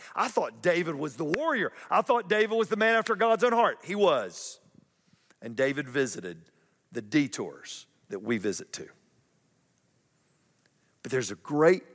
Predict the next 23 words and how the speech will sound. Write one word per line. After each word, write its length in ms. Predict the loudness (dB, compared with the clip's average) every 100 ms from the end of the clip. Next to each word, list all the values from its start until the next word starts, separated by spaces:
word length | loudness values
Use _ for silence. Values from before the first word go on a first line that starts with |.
| _
word 680 | -10 -2 0 0 -4 -12 -20 _ _ _ _ _ -6
in 240 | -6 -6
this. 480 | -8 -8 -6 -8 -10 _ _ _ _ _ _ _ _ _ _ _ _ _ _ _ _ _ _ _ _ -6
"But 420 | -6 -8 -18 -20 _ _ _ _ _ _ _ _ _ _ _ _ _
in 180 | 0 0
spite 680 | 0 0 0 0 2 4 2
of 260 | 0 -2 -10 _ _ _ _ 4
all 380 | 6 6 4
this," 240 | 0 -4 -6
would 160 | -8
you 60 | -6
stand 340 | -2 -2 0
with 140 | -2 -4
me 100 | -4
today? 460 | 0 2 2 -2 -8 _ _ _ _ _ _ _ _ _ _ _ _ _ _ _ _ _ _ -6
Look 140 | -2
at 60 | 0
what 80 | 0
he 40 |
says 300 | 2 2 0
in 80 | -2
verse 260 | 0 0 0
five. 640 | 0 2 2 2 -2